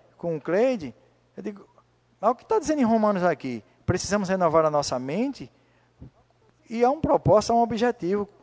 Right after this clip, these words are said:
Porque para que, Paulo diz, "Para que experimenteis qual seja a boa, agradável e perfeita vontade do Senhor." Só vamos experimentar a boa, agradável e perfeita vontade do Senhor numa mente renovada.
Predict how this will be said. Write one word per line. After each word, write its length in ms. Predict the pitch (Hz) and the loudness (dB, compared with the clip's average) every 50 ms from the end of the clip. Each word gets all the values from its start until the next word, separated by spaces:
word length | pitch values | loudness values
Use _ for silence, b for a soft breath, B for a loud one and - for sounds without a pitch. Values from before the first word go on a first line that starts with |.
| b b b b b b b | b b b b b b b
Porque 420 | b 196 214 208 - 226 208 180 147 B B B B B _ | b 6 6 8 8 6 6 6 4 B B B B B _
para 300 | - 233 240 247 247 226 - | 10 10 12 12 12 8 6
que, 380 | - 226 214 214 208 190 170 | 6 4 6 6 4 2 2
Paulo 240 | 160 - 233 240 233 | 6 8 8 8 8
diz, 160 | 220 226 - | 6 0 2
"Para 240 | - 240 240 233 220 | 6 8 8 8 8
que 120 | - - | 8 6
experimenteis 1160 | 233 240 247 277 320 294 - - 302 277 277 302 285 269 233 - - 180 185 190 202 190 - - | 6 8 8 8 8 6 6 6 8 8 8 6 4 2 2 2 2 4 4 4 4 2 0 4
qual 200 | - 214 202 185 | 8 8 8 8
seja 300 | - 220 214 196 208 185 | 8 6 6 6 6 6
a 20 | |
boa, 200 | 165 202 240 247 | 8 8 8 8
agradável 400 | 226 220 208 196 196 226 233 247 | 8 6 4 6 6 6 4 4
e 40 | 220 | 2
perfeita 520 | - 226 196 - - - 214 240 226 226 | 2 2 2 2 2 2 2 2 4 2
vontade 380 | 190 202 214 190 - 202 208 208 | 2 2 2 2 2 2 2 2
do 80 | 226 | 0
Senhor." 400 | 208 - 240 226 214 165 160 151 - 196 B B B B B | -2 -2 -2 0 2 2 0 0 -2 -6 B B B B B
Só 280 | B - - 247 233 220 | B 6 10 12 12 12
vamos 300 | 190 240 285 320 320 262 | 12 10 10 8 8 6
experimentar 760 | 311 285 - - 294 277 294 294 294 285 269 226 - 190 185 | 6 6 8 8 6 6 6 6 6 6 6 8 8 10 10
a 40 | 180 | 10
boa, 220 | 170 175 233 277 277 | 10 12 12 12 12
agradável 400 | 262 254 247 226 247 240 226 220 | 10 8 6 8 8 8 8 6
e 40 | |
perfeita 440 | - 220 202 185 - 226 220 220 220 | 6 4 4 4 6 4 6 6 4
vontade 360 | 185 208 202 - 208 196 190 | 4 2 2 4 4 4 4
do 60 | 190 180 | 4 0
Senhor 240 | - 196 202 220 | 0 2 2 4
numa 200 | 226 226 233 220 196 | 6 8 8 8 8
mente 240 | 196 233 254 - 226 | 8 4 2 4 4
renovada. 640 | 233 254 254 285 269 180 165 151 135 123 131 123 | 4 8 10 10 10 10 8 8 6 4 0 -4